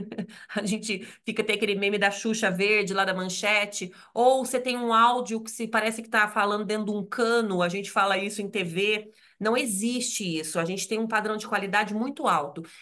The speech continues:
E somos submetidos a esse padrão de qualidade muito alto, e isso é o que a gente tem como critério, como repertório, automaticamente. Então, se vocês pegam um vídeo pra assistir,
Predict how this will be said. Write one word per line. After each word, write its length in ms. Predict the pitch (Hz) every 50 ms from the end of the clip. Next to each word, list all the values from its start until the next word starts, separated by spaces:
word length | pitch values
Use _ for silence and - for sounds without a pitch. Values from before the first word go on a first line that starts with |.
| -
E 100 | 247 254
somos 380 | 240 - - 294 294 311 339 330
submetidos 800 | - 330 269 254 262 277 262 - - - 277 277 269 320 302
a 60 | 294 262
esse 140 | 262 262
padrão 300 | - 269 233 196 214 214
de 100 | 208 208
qualidade 540 | - - 196 185 185 180 175 175 175 175 180
muito 320 | 175 170 170 170 - 185 175
alto, 480 | 175 196 233 269 269 - 330 - - -
e 300 | 247 254 262 269 285 320
isso 220 | 320 320 - 339
é 60 | 294
o 80 | 294 294
que 60 | 302
a 60 | 294
gente 300 | 254 285 277 - - -
tem 180 | - 262 262 254
como 300 | - 285 269 285 277 -
critério, 560 | - 330 330 - - 285 254 247 247 247 247
como 180 | 254 269 262 269
repertório, 720 | 247 277 277 277 277 277 277 - 226 220 247 - 247 -
automaticamente. 1300 | - 240 262 294 294 294 311 294 277 269 269 269 - - - 294 294 277 220 190 185 185 180 - - 175 - - - - - -
Então, 240 | - 277 269 - 359
se 120 | 349 370 359
vocês 280 | 403 403 453 440 440
pegam 400 | - - 339 294 - 277 277 277
um 60 | 294
vídeo 720 | 269 220 185 233 240 226 190 165 - - 165 156 160 - - _ _ _ _ _
pra 180 | _ 220 240 247
assistir, 680 | 254 - 320 320 320 - - - - 226 208 175 170